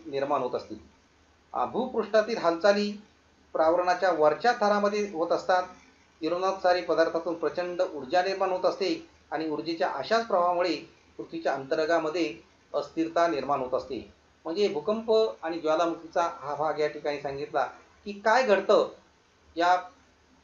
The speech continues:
की भूकवचामध्ये पृथ्वीच्या अंतर्गत भागामध्ये ज्या काही हालचाली घडतात त्या अंतर्गत हालचालीमुळेच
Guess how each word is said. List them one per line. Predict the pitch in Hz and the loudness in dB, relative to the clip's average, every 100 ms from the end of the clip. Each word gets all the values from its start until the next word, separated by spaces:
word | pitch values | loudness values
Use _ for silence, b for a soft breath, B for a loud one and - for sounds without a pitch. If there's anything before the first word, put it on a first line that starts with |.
| _ | _
की | 190 151 | -8 -2
भूकवचामध्ये | 208 202 175 170 185 180 185 151 - - _ - | -2 2 2 2 2 2 0 -2 -4 -18 _ -12
पृथ्वीच्या | 156 165 170 | -10 -4 -2
अंतर्गत | 151 151 226 240 | -2 0 2 4
भागामध्ये | 208 170 170 180 165 | 2 0 2 0 0
ज्या | 165 208 | 0 0
काही | 254 220 | 2 0
हालचाली | 165 185 185 | -2 -2 -2
घडतात | 156 160 160 - - _ _ _ _ 165 | -2 2 2 0 -6 _ _ _ _ 0
त्या | 165 170 - - _ 151 | 2 2 -2 -12 _ -10
अंतर्गत | 156 - 208 233 233 | -8 -4 0 0 -2
हालचालीमुळेच | 156 147 185 185 190 202 - | -4 -2 0 0 0 0 -2